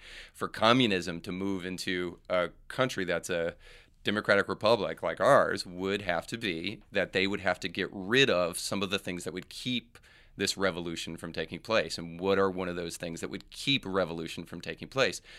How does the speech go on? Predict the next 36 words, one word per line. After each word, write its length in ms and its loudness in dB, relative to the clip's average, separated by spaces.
that 100 -2
would 120 -6
create 360 -2
order? 380 6
Well, 80 -6
of 100 -10
course, 280 -8
it's 140 -12
the 60 -16
police 320 -4
department. 540 -10
So 160 0
if 100 -4
you 120 0
defund 460 2
the 60 -4
police 280 -6
department 460 -2
and 120 -6
you 80 -6
destabilize 720 2
the 80 -6
police 300 -8
department, 480 -6
you 80 -8
keep 320 -4
them 160 0
from 140 -6
doing 320 -4
their 100 -8
job, 580 8
then 260 2
they 120 0
cannot 400 -4
create 340 -2
the 120 -10